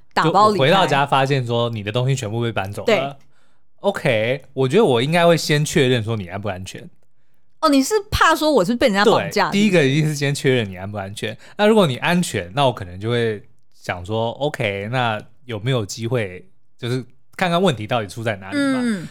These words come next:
Speaker 2: 然后就看看能不能 work it out。
Speaker 1: 对，那如果我也不，都不讲呢，然后他甚至连住到哪里都不跟你讲，也不跟你说我是回娘家住，然后也不跟你说，哦，我可能在外面租房，什么都不讲。
Speaker 2: 我觉得如果确定你是安全的，就是不是被逼的情况之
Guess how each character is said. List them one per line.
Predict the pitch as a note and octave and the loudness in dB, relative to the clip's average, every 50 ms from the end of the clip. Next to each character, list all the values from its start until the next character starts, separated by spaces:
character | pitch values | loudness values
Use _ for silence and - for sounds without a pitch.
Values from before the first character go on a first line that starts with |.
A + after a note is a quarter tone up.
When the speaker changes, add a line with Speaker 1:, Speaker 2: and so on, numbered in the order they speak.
| - - | -14 -10
Speaker 2:
然 | - G2 | -6 -4
后 | A2+ A#2 A2+ G#2+ - - | -4 -4 -6 -8 -12 -10
就 | - B2 | -10 -8
看 | G#2+ - D3 C3+ | -6 -4 -4 -4
看 | C3 A2 | -4 -4
能 | G2+ G2+ | -6 -6
不 | G#2 | -6
能 | G#2+ A2 G#2+ | -6 -6 -4
work | A2 A2+ A2+ - G#2 | -4 -4 -4 -4 -6
it | G2 | -6
out。 | F#2 F#2 - - - - - - | -8 -10 -16 -18 -20 -20 -2 0
Speaker 1:
对， | B3+ A#3+ | 2 2
那 | A#3 C#4+ E4+ D4+ | 4 4 2 2
如 | C4 | 2
果 | A3+ A3 F#3+ | 2 2 0
我 | E3+ D#3 E3 | 0 0 -2
也 | F3 E3+ | -4 -4
不， | - F3 | -6 -4
都 | - F#3+ F#3+ | -2 0 0
不 | F#3+ G3+ | 0 -2
讲 | - - C3+ - | -2 -4 -8 -8
呢， | G3 D3+ | -10 -8
然 | E3 F3 | -4 -2
后 | F#3+ C4 | 0 0
他 | D4+ D4+ | 0 0
甚 | - D#4 C4+ | 0 0 2
至 | B3+ C4 B3 | 2 2 2
连 | A3 F#3+ E3+ E3 E3 E3+ F3 | 2 0 -2 -2 -4 -6 -8
住 | - - - A#3 A3 | -8 -8 -6 -2 0
到 | A3 G#3 F#3 | 2 2 0
哪 | D#3+ C3+ D3 | 0 -4 -8
里 | D3+ D3+ E3 | -8 -6 -6
都 | E3+ | -6
不 | D#3+ F3 | -6 -6
跟 | F3 E3 D3+ | -6 -8 -8
你 | D#3 | -8
讲， | D3 - - - - - - - - | -10 -10 -12 -12 -14 -20 -20 -8 -2
也 | G#3+ A3 | 0 2
不 | G#3+ D#4+ | 2 2
跟 | D#4+ F4+ D#4 | 2 2 2
你 | A#3 | 4
说 | G#3 C4+ C4 | 6 6 6
我 | A#3 F#3+ | 6 4
是 | F3 G3+ C4+ | 4 2 0
回 | - - F#3 | 0 0 -2
娘 | F#3 F3+ F3 F3 | -2 -2 -4 -4
家 | F#3+ F#3+ G3 | -4 -4 -4
住， | - - A3+ F3 D#3 | -4 -4 -6 -4 -2
然 | D#3 E3+ | -2 -2
后 | G#3 | -2
也 | G#3+ F#3 | -2 -4
不 | E3+ | -4
跟 | F#3 G#3 G3+ F3+ | -6 -6 -6 -6
你 | D#3+ | -6
说， | - - G3+ E3+ D#3+ | -6 -4 -2 -2 0
哦， | - F#3 | 0 -2
我 | F3 E3+ | -2 -2
可 | D#3+ - F3 | -4 -6 -10
能 | D#3 C#3 C3+ D3 | -10 -10 -10 -8
在 | D#3 E3+ E3+ | -4 -4 -4
外 | F3 F3 | -4 -4
面 | E3+ E3 | -6 -8
租 | - E3+ E3+ | -8 -8 -8
房， | E3 - - E3 | -8 -10 -10 -8
什 | - - F#3+ | -8 -6 -6
么 | E3 F#3 | -4 -2
都 | G#3+ A3+ A3+ | -2 0 0
不 | A#3 | 0
讲。 | G#3+ - F3 D#3+ | -2 0 2 2
Speaker 2:
我 | D#3+ D3 | 2 4
觉 | C3+ F#3 A#3+ | 4 4 4
得 | C4+ C4+ | 4 2
如 | G3+ G#3 G3+ | 2 0 2
果 | E3 C3+ B2 A2+ | 2 2 2 0
确 | - - A3 G3 F3+ | 0 0 0 2 2
定 | F#3+ F#3 C#3 | 0 -2 -2
你 | G#2 F#2+ | -4 -6
是 | F#2+ - | -8 -6
安 | - A#2+ B2+ B2 | -6 -4 -4 -4
全 | - A2+ F2+ | -6 -8 -8
的， | F#2 G2+ | -6 -4
就 | A#2+ C#3+ | -4 -4
是 | C#3+ | -4
不 | - - B2 C3 | -6 -8 -8 -8
是 | - F3+ | -6 -6
被 | D#3 D#3 F#3+ D3 | -2 0 0 0
逼 | C3 A2+ - C3 B2+ C#3 | 0 -2 -6 -6 -4 -4
的 | A#2+ G#2+ | -4 -4
情 | F#2 - - G2+ F#2+ | -6 -8 -10 -8 -4
况 | A2 B2+ A#2 | -4 -2 0
之 | A2+ | 2